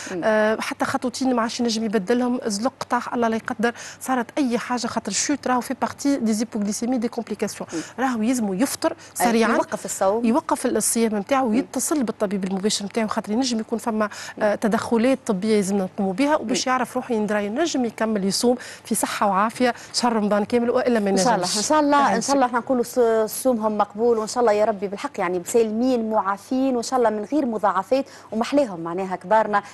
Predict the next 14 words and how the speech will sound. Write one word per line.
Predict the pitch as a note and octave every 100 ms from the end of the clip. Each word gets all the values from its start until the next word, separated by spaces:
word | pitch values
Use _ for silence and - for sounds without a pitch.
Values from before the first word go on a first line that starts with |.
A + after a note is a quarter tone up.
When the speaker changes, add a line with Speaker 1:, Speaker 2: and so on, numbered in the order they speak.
| -
Speaker 1:
كي | A3+
بديو | G3 B3
عاملين | G#3 G#3+ A#3
Speaker 2:
ينوروا | B3+ A#3+ G#3+
Speaker 1:
هكا | G3+ G3
ال-، | A3
Speaker 2:
ال-، | A3
Speaker 1:
لما | D4 A#3+
حاول | - E4 C#4
Speaker 2:
ينوروا. | A3 A3+ A3
Speaker 1:
معناها | D4+ C#4
بالحق | C4+ E4
Speaker 2:
أي. | G3+ G#3+
Speaker 1:
العائ-، | B3+ D4+